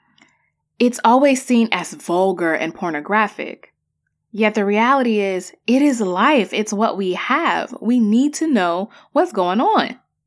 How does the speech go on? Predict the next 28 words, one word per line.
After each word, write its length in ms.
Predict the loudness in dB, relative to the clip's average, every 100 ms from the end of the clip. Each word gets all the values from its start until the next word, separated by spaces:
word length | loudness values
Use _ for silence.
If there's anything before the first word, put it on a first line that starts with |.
| _ _ _ _ _
So 140 | -2
let's, 260 | 0 0 -2
let's 220 | -4 -4 -2
start 220 | -2 -2
with 140 | -4
that. 180 | -6 -8
Step 320 | -2 0 0
one, 340 | 0 -2 -2 -6
know 220 | -2 0
the 120 | 0
terms 420 | -2 -4 -4 -6 -10
for 100 | -8
your 160 | -8 -10 _ _ _ _
sexual 560 | -8 -4 -2 0 -2 -2
organs 520 | -4 -6 -8 -10 -14 -18 -20 -10
and 180 | -8 0
actually 440 | 0 0 0 0
take 240 | 2 -2 -2
the 100 | -6
time 600 | -6 -4 -2 -2 -4 -10 _ _ -4
to 120 | -2
get 380 | 0 0 -2 -10 -14
used 440 | -2 0 0 -2
to 80 | -8
seeing 420 | -6 -6 -6 -10
yours. 500 | -12 -12 -12 -16 -18 -20 _ _ _ _ _ _ _ _ _ _ _ _ _ _ _ _ _ _ _ _ _
Step 400 | -6 0 0 0
two, 400 | -2 -2 -4